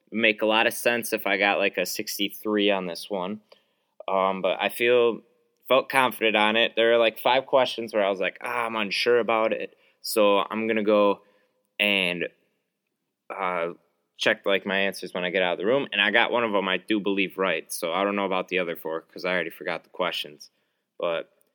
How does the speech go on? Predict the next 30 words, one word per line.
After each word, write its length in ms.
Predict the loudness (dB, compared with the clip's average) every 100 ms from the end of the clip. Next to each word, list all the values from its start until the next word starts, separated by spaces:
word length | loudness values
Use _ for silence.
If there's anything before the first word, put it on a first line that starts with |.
| _ _ 0
that 120 | 4
was, 160 | 4 6
uh, 200 | 6 6 4
weird. 260 | 2 4
I 100 | 6
had 160 | 6 4
a 60 | 4
little 360 | 4 4 2 -4
weird 300 | -2 0 -2
flashback 1000 | -8 -4 0 0 0 -2 0 0 0 -4 -20 _ _ _ _ _ -2
from 580 | 2 4 2 -2 -10 _ -18
my, 480 | -8 -2 2 2
uh, 380 | 2 0 -4 -8 -14 _
memory 600 | -4 -2 0 -2 -4 -8 -8
'cause, 240 | -8 -6
so 420 | -2 0 0 -2 -10 _ -20 _
one 120 | -4
of 100 | 0
the 140 | -2 -2
things 260 | -2 -2
that 100 | -2
we 60 | 0
were 120 | 0
learning 300 | -2 -2 -4
about 280 | -4 -4 -2
was, 240 | -4 -4
um, 440 | -4 -4 -8 -14 _ _ _ _ _ _ _ _
like, 240 | -6 -6 -4
uh, 300 | -4 -6 -8 -14 -20 _ _ _
s-, 340 | -20 -14 -14